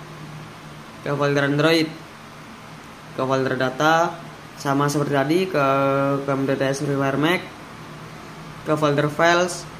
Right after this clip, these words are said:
folder unknown chats, folder compulsory, dan folder Android, ke game set bundle. Oke, untuk keempat file tersebut kita taruh di bagian sini. Kita klik tombol warna hijau di pojok kanan bawah.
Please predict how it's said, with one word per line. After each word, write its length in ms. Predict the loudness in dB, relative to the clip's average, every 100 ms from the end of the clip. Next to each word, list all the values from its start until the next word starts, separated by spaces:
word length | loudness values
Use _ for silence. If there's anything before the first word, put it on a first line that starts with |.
| -16 -16 -16 -16 -16 -16 -16 -16 0
folder 320 | 4 4 6
unknown 240 | 6 4 4
chats, 480 | 2 2 -6 -12 -14 -14 -16 -16 -16 -14 -14 -2
folder 320 | 2 4 4
compulsory, 640 | 4 2 2 2 4 2 -2 -12 -16 -16 -16 -8 0
dan 240 | 2 4
folder 240 | 2 2 2
Android, 480 | 2 4 6 4 2 -8 -16 -18 -16 -16 -16 -16 -8 0
ke 80 | 4
game 240 | 4 4
set 160 | 2 4
bundle. 320 | 6 6 4 2 -8 -14 -16 -18 -16 -16 -16 -16 -16 -16 -16 -16 -16 -16 -16 -10 2
Oke, 80 |
untuk 240 | 2 6 4
keempat 320 | 6 6 6
file 160 | 4 4
tersebut 400 | 4 6 6 6
kita 160 | 4
taruh 240 | 6 6 6
di 80 |
bagian 320 | 6 6 6 6
sini. 240 | 6 6 2 0
Kita 160 | 4
klik 240 | 4 4 4
tombol 240 | 6 6
warna 160 | 6 4
hijau 320 | 6 8 8
di 80 | 6
pojok 320 | 6 4 4
kanan 240 | 2 4
bawah. 320 | 6 8 6